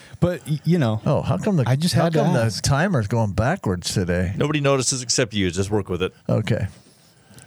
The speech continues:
Speaker 1: You wanna
Speaker 2: Wonder
Speaker 1: introduce
Speaker 2: wh-,
Speaker 1: our guest?
Speaker 2: wh-, yeah, no, I, no, I don't. I'm, we're just gonna <laughs> let Anthony sit over there and not talk at all.
Speaker 1: <laughs>
Speaker 2: Uh, yeah, so,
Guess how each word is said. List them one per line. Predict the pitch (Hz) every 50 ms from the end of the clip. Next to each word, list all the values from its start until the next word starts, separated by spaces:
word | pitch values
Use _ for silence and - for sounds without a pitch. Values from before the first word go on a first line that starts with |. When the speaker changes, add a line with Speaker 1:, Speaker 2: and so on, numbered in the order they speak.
| _ - _ _ _
Speaker 1:
You | -
wanna | 117 127 143
Speaker 2:
Wonder | 143 139
Speaker 1:
introduce | 139 139 135 135 143 123
Speaker 2:
wh-, | 139
Speaker 1:
our | 143 135
guest? | 120 147 151 180 160 127 -
Speaker 2:
wh-, | 127 131
yeah, | 123 107 104 107
no, | 107 127 127 117 107
I, | 107 110 113 110
no, | - 113 120 113 107 101 101 98 98 104 - - - -
I | 120 110
don't. | 107 107 101 98 90 - -
I'm, | 120 110 113 107
we're | 113 113 113 107
just | 104 -
gonna | 131 117 110
<laughs> | 107 92
let | - 113
Anthony | 113 104 110 110 107 - 117 - - 139
sit | 120 - 127 120
over | 107 90 113 104 101
there | 101 107 -
and | - 123 107 -
not | 110 113 - 254 -
talk | - 123 117 - - 117
at | 104
all. | 107 107 107 110 -
Speaker 1:
<laughs> | - 139 139 147 139 131 123 113 - -
Speaker 2:
Uh, | - 160 160 160 156 156 151 147 143 143
yeah, | - 143 170 190 170 135 113
so, | 98 - 165